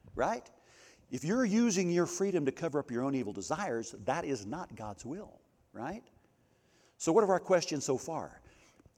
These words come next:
Is something really beneficial? Does it really benefit me spiritually? Is this something that will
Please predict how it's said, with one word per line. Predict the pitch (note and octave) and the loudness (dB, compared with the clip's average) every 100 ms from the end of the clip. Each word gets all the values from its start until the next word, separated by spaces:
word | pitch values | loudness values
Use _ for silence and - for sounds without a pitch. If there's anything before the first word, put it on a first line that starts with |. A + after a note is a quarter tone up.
| - _ _ _ _ - | -20 _ _ _ _ -6
Is | A#2 | 0
something | - E3 E3+ D3+ | 4 4 4 0
really | C3+ E3 | 4 4
beneficial? | D3 D3 - D#3+ - | 2 0 0 -4 -4
Does | C3 A#2+ | -2 0
it | A#2 | 4
really | C#3+ | 4
benefit | B2+ C3 C#3+ - | 4 2 2 -2
me | |
spiritually? | G#2+ - C3+ C#3 F#3+ A#3+ - _ _ _ _ _ _ _ _ _ _ _ | -6 -2 -2 -2 -6 -10 -14 _ _ _ _ _ _ _ _ _ _ _
Is | D3+ D3+ | 0 4
this | G3+ | 8
something | G3+ F#3 G3 | 10 10 8
that | F3+ E3 | 10 10
will | C#3+ C3 A#2+ - | 10 8 6 -2